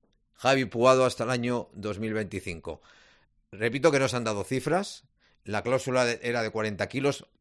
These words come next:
es posible que la cláusula siga siendo cuarenta millones, pero eso es un win-win.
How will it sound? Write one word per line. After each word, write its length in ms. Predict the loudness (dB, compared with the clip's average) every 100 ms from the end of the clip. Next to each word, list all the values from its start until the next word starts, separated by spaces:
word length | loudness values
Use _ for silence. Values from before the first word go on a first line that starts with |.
| _ -8
es 140 | -4
posible 420 | -4 -2 -2 -2
que 80 | -4
la 100 | -4
cláusula 380 | -4 -6 -4 -4
siga 320 | -2 -2 -2
siendo 280 | -2 -4 -4
cuarenta 360 | -6 -6 -8
millones, 580 | -10 -6 -4 -4 -6 -12 _ _ _ _ _ _
pero 180 | -4 -2
eso 140 | 0
es 80 | 0
un 220 | 0 -2 -8 _ _ _
win-win. 720 | -6 -4 -2 -4 -6 -8 -16